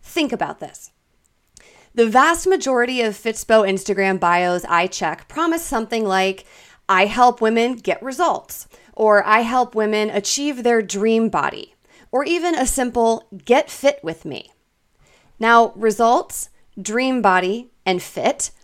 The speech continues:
are never defined. Why not? Because they don't have to be.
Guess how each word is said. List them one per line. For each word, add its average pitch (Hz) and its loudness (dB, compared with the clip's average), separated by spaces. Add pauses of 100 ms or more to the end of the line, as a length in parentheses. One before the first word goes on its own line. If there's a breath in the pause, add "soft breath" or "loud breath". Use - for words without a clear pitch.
(220)
are 311 4
never 185 2
defined. 196 0 (720)
Why 254 4
not? - 2 (960 soft breath)
Because 233 0
they 269 -2
don't 175 0 (160)
have 233 2 (120)
to 240 0
be. 165 -10